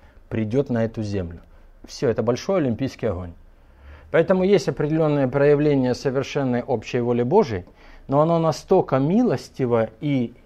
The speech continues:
и не в той силе, что это лишь помогает нам совершать определённую волю Божию.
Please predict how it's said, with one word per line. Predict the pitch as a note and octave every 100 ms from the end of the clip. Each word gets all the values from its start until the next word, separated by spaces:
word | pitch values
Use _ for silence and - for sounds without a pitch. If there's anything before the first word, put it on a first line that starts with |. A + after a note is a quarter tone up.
| - - - -
и | A#2+
не | C3+ E3 D3+ - -
в | - -
той | - F3 D3+
силе, | - - G3 D#3+ G2 F2+ - - - - -
что | - F3
это | G3+
лишь | G3 F3+
помогает | - F3 E3+ F#3+ F3 E3
нам | F#3 A3 B3+
совершать | - D3 C#3+ - G#3 D#3
определённую | C#3 C#3 D#3 F3 E3+ D3
волю | E3 D#3+ D#3+
Божию. | D3+ G#3 D3 - F#2